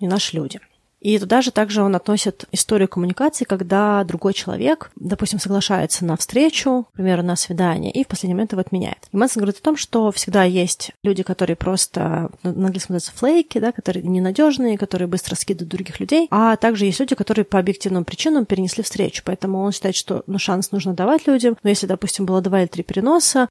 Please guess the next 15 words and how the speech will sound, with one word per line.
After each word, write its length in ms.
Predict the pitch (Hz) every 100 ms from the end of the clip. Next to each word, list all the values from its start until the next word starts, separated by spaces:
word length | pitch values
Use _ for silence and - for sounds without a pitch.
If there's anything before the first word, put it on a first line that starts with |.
| _
то 520 | 202 240 233 196 196 -
нужно 260 | 202 185 185
перестать 520 | 175 - 175 175 -
дальше 480 | 180 185 - 170 170 -
переносить, 560 | 185 180 - 330 -
потому 300 | - 175 208
что 140 | - 190
у 20 |
человека 320 | - 208 175
явно 220 | 190 190
нет 200 | 175 185
желания, 360 | 165 196 233 170
нет 180 | 185 175
интереса, 520 | - - 294 - 185
и 300 | 185 202